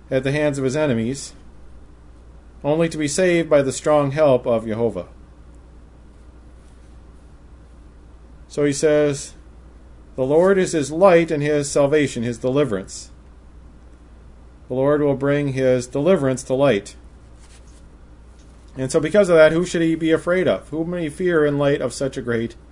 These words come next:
Savior? Then the Lord is the strength of his life. In other words, the strength that protects his life.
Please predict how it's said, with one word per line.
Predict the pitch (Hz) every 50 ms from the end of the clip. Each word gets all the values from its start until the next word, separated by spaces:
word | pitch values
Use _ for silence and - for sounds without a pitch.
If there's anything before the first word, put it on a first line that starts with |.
| - - - - - - - -
Savior? | - - 139 143 139 107 98 90 - - - - - - - - - - - - - - - - - - - - - - - - - - - - - - - - - -
Then | - 135 135
the | 131 135
Lord | 139 165 190 190 180 170 165 160
is | 156 147 139 -
the | 143 135
strength | - - - 196 214 208 180 175 175 170 -
of | 160 143 135
his | 156 156 139 147
life. | 165 165 175 147 113 107 - - - - - - - - - - - - - - - - - - - - - - - -
In | 127
other | 131 135
words, | 135 135 135 139 127 123 -
the | - 135
strength | 127 - - 180 180 170 170 165
that | 165 156 156
protects | - 156 143 - 190 202 196 - -
his | 151 123 -
life. | 135 117 101 101 104 - - -